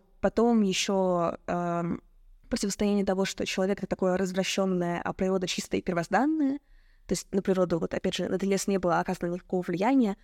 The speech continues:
а если мы посмотрим, э, сквозь текст, у нас будет нарастать там уровень хаоса. То есть, э, и будут все эти размышления про то, что там животные думали,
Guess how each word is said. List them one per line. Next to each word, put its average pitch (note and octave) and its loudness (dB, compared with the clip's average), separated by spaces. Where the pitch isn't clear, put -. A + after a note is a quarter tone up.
а - -2
если F3 -2
мы F#3 0
посмотрим, F#3 0
э, F3+ 0
сквозь - -8
текст, - -2
у F#3+ -2
нас G3+ 0
будет F#3 -2
нарастать G3 0
там F#3+ -2
уровень F#3+ 0
хаоса. - -6
То - -4
есть, - -8
э, F#3 0
и - -4
будут G3 0
все - -2
эти F#3 -2
размышления F#3+ 0
про - -8
то, F#3+ -2
что - -8
там E3+ -4
животные F#3+ 0
думали, F3+ 0